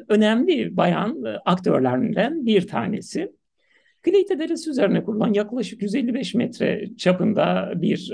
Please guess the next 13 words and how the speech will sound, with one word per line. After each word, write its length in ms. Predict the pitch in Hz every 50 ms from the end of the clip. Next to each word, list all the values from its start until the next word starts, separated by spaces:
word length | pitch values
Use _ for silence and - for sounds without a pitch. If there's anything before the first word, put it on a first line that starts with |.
| - 196
amfiteyatrdan 840 | - 180 - - - - - 170 156 143 - 151 - 165 175 175 160
bahsediyoruz. 640 | - 165 - - 175 180 202 - - 170 170 170 -
Devasa 500 | 151 151 156 165 165 165 - 202 190 180
boyutlar 400 | - 127 120 120 - - - -
olan 300 | - - - 95 90 -
bir 240 | - - - 185
amfiteyatr. 760 | 156 170 - 190 180 - 190 180 180 180 170 175 180 - - - _ _ _ _ _ _ _ _ _ _ _ _ _ _ _ _
Özellikle 640 | 202 185 180 180 180 196 214 226 269 254 - 208 180
milattan 560 | 160 160 170 180 180 175 175 175 214 220 240
sonra 360 | 233 233 190 180 156 - 185 190
ikinci 440 | 202 180 - - 170 175 180 233
yüzyılda 680 | 247 269 - - - 147 139 127 117 - 147 170 226 - - - _ _ _ _
Roma'nın 800 | 214 175 175 208 247 277 277 135 135 - 180 226 233 254 -